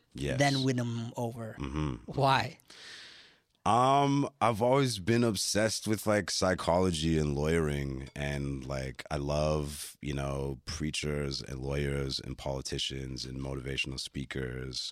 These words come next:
Speaker 1: and magicians, and I love people who can use positive manipulation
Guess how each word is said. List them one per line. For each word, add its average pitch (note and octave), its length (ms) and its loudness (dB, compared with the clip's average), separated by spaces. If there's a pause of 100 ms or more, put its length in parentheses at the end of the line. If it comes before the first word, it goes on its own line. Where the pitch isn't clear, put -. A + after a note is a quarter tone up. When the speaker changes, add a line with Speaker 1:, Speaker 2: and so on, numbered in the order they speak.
(360)
Speaker 1:
and C#2 180 -4
magicians, C2+ 1120 -6
and A#1+ 480 -10
I C2 80 -6
love D2 400 -2
people D2 840 -4
who C2+ 540 -6 (840)
can D2 480 0
use D#2 580 -2
positive C2+ 640 -4
manipulation B1+ 960 -8